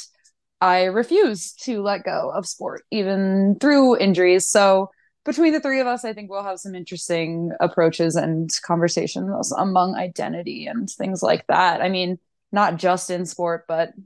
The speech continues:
we are a gay rowing podcast. So I felt like, you know, we should probably talk a little bit about rowing.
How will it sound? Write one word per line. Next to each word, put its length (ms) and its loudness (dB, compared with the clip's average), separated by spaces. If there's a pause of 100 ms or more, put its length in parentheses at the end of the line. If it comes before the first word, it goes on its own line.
(120)
we 180 -4
are 280 0
a 160 -4
gay 180 -6
rowing 400 -4
podcast. 600 -6
So 120 -2
I 120 -2
felt 180 -6
like, 340 -6
you 120 -2
know, 260 -2
we 80 -4
should 160 -10
probably 300 0
talk 200 -8
a 60 -2
little 200 2
bit 120 -2
about 220 -2
rowing. 340 6